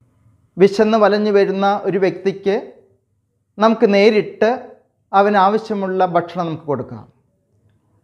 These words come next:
അല്ലെങ്കിൽ നമുക്ക് പള്ളികളിൽ കൊടുക്കാം.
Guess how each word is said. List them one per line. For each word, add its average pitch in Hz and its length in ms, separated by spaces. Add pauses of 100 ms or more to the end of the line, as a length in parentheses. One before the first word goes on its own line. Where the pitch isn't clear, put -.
അല്ലെങ്കിൽ 226 840 (720)
നമുക്ക് 214 680 (280)
പള്ളികളിൽ 196 680
കൊടുക്കാം. 123 540